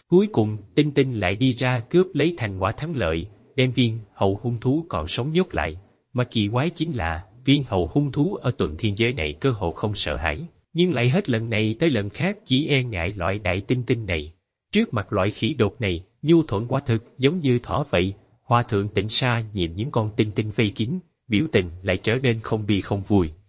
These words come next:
không còn dữ tợn khủng bố lúc giết chóc trước đó, cũng không còn thánh thiện khi ca tụng kinh Phật. Hiện tại Tịnh Sa Hòa Thượng làm cho người ta có cảm giác bình thản như nước,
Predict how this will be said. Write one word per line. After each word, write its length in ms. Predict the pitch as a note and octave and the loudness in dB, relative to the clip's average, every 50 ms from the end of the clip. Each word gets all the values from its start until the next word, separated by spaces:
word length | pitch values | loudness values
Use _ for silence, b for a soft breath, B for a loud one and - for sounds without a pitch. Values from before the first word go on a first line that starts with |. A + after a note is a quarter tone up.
| _ _ - | _ _ -2
không 200 | - E3+ E3 - | 0 0 0 2
còn 240 | C3 A2+ A#2+ A2+ | 0 0 0 2
dữ 140 | G#2+ A#2+ D3+ E3 | 2 2 2 2
tợn 180 | - G2+ G2 G#2+ | 2 0 0 0
khủng 300 | - - A2 G#2+ C3+ C3 | -2 -4 -4 -4 -2 2
bố 220 | C#3 C#3+ C#3+ E3 F#3+ | 2 4 4 4 2
lúc 240 | F#3 F#3+ F#3+ - - | 2 0 0 0 0
giết 180 | C3 C3 C3 - | 0 0 0 0
chóc 140 | E3 E3+ E3+ - | -2 -2 -2 0
trước 200 | - D#3+ D#3+ - | 0 0 0 2
đó, 320 | - A#2+ B2 C#3+ F3 F#3+ F#3+ b b b b b b b | 0 -2 -2 -2 -4 -6 -12 b b b b b b b
cũng 160 | F#3+ G3 F#3+ | 4 4 4
không 220 | - E3+ D3 C3+ - | 4 2 0 2 2
còn 180 | A2 G2+ G2+ - | 0 -2 -2 -2
thánh 160 | - C3+ F3 - | -4 -6 -6 -4
thiện 260 | - G2+ F2 F2 F#2+ G2 | -4 -2 -2 -2 -4 -4
khi 160 | - - B2 | -2 0 0
ca 160 | G#2+ - A#2 | 0 0 -2
tụng 220 | A2 - G2+ F2 D#2+ | -2 -2 -4 -6 -4
kinh 180 | - A#2 A2 | -4 -4 -4
Phật. 220 | G#2 - G#2 E2+ D#2+ - - - - - - _ _ _ _ _ _ _ _ - | -4 -4 -4 -4 -4 -6 -14 -20 -20 -20 -20 _ _ _ _ _ _ _ _ 0
Hiện 160 | D#3 D#3 D3+ | 0 2 4
tại 140 | - B2 B2 | 2 2 2
Tịnh 200 | - B2+ A#2 B2 | 2 0 0 0
Sa 200 | B2 - - D#3 | 0 -2 -2 0
Hòa 240 | C#3 B2+ A2 G2 F#2+ | 0 0 0 0 0
Thượng 340 | - - F#2 F#2 G2+ A2+ A2 | 0 0 -2 -2 0 0 0
làm 240 | G2+ F#2+ F#2+ G2 | 0 0 -2 -2
cho 140 | G2 - C3 | -2 -4 -2
người 160 | A2+ G2+ F2+ | -2 -2 -4
ta 340 | - - A2+ A#2 A#2+ A2+ A2+ - | -2 -2 -2 -2 -2 -2 -4 -2
có 100 | - C3+ | -4 -4
cảm 240 | - - F#2+ A2 A#2 | -2 -2 -4 -4 -2
giác 220 | C3+ D3+ D3 - | -2 -2 -2 -2
bình 180 | A#2 F2 D2+ D2+ D2+ | -4 -4 -4 -4 -6
thản 300 | E2 D2+ D#2 F2 C3+ C3+ | -4 -4 -4 -4 -4 -2
như 160 | C3 A2 G#2 | -2 0 2
nước, 220 | G2+ B2 E3+ F#3+ | 2 2 2 0